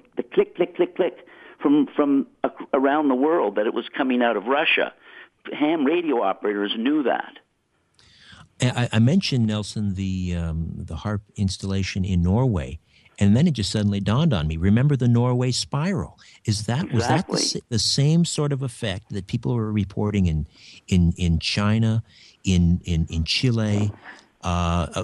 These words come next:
Speaker 2: this strange luminescence in the sky prior to an earthquake?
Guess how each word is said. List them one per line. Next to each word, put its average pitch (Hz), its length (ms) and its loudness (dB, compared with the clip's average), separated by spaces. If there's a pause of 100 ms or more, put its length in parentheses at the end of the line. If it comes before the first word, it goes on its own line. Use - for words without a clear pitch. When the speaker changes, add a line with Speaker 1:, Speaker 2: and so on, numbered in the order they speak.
Speaker 2:
this 95 180 2
strange 117 760 2
luminescence 110 720 2
in 101 260 0
the 95 80 -2
sky 131 720 -4 (260)
prior 95 260 -2
to 107 160 -4
an 107 80 2
earthquake? - 500 -8